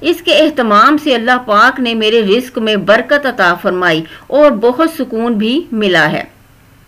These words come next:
एक साहब बताते हैं, चंद दर्स पहले हज़रत हकीम साहब ने सूरह माइदा की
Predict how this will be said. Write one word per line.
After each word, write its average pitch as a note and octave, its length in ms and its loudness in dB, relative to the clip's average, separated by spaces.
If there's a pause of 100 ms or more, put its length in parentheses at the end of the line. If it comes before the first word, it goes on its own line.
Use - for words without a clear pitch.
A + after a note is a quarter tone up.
(580)
एक D4+ 200 2
साहब C#4+ 280 0
बताते B3+ 460 0
हैं, C4 240 0 (380)
चंद E4+ 280 4
दर्स E4 260 2
पहले A#3+ 420 2
हज़रत B3 340 0
हकीम C4 340 0
साहब C4 400 0
ने A3 240 0
सूरह B3+ 400 -2
माइदा G#3 400 2
की C4+ 200 -6